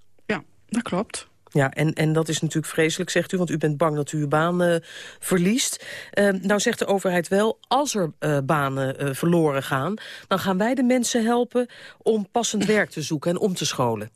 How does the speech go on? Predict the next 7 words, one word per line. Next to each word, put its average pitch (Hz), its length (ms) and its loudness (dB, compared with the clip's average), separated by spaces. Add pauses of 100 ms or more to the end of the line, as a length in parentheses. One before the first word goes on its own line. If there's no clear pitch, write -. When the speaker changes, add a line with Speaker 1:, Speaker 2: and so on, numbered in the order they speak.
(560)
Speaker 1:
Ja, 175 220 -6 (220)
mhm. 202 300 0 (120)
Hoe 196 120 0
stel 196 220 -2
je 202 160 0
dat 202 180 -4
voor? 233 320 0